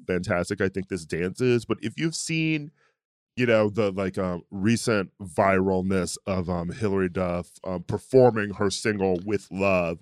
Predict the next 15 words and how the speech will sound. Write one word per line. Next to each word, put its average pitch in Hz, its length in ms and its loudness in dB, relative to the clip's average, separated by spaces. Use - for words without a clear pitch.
on 98 240 0
talk 127 300 6
shows, 92 520 4
um, 90 560 -4
from, 104 200 -2
like, 95 180 -2
the 92 260 0
mid 107 280 -4
two 110 140 -2
thousands 90 460 0
when 95 100 -2
it - 100 -10
came 90 300 -4
out, 92 260 0
um, 101 280 0